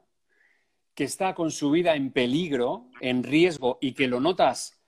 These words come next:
a cada minuto que pasa, que tienes un dolor insoportable que te hace casi no poder respirar? ¿Qué es lo que tienes dentro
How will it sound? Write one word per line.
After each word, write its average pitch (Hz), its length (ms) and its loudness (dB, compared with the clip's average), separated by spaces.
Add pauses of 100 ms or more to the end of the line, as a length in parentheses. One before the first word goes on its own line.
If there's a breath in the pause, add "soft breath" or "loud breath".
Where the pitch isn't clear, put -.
(500)
a 123 140 -4
cada 120 220 2
minuto 151 420 2
que 127 120 -2
pasa, 156 540 0 (500)
que 139 140 -2
tienes 180 320 0
un 196 160 -2
dolor 170 480 0 (420)
insoportable 143 1300 0
que 135 140 -2
te 151 120 2
hace 175 280 -4
casi 160 300 -6
no 160 180 -2
poder 143 320 -4
respirar? 123 760 -2 (800)
¿Qué 220 320 4
es 185 200 -4
lo 156 160 -4
que 131 140 -6
tienes 165 480 -4
dentro 190 560 -4